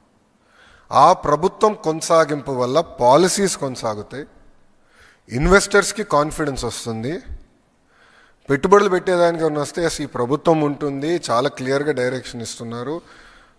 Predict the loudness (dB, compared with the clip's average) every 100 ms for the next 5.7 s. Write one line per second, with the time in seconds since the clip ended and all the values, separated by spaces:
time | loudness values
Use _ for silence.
0 | -2 0 2 0 0 2 2 2 -4 -2
1 | 2 4 2 -4 -10 -18 -20 _ 2 4
2 | 6 4 4 2 0 -2 0 4 4 4
3 | 2 -4 -4 -6 -10 -18 -20 -20 -20 -20
4 | -20 _ 2 4 6 6 4 4 4 4
5 | 4 0 -2 -8 -12 -14 -18